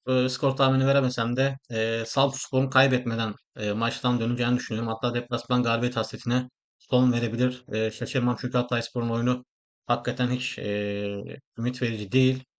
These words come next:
Dileriz, e, dediğin gibi Hatayspor'da,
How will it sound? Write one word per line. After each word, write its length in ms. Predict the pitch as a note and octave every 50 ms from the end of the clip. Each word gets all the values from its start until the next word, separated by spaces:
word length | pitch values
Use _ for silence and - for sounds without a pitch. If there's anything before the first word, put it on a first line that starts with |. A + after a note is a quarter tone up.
| _ _ _ _ _ _ _ _ -
Dileriz, 400 | A#2+ B2+ D3 C#3+ C#3+ C#3+ - -
e, 280 | B2 A#2+ A#2+ B2 A#2
dediğin 240 | A#2+ B2+ B2 C3 C3
gibi 180 | B2 B2+ B2 B2+
Hatayspor'da, 760 | - C3+ C3 C#3 C3 A#2+ - - - A#2+ A2 G#2+ B2+ C3 B2+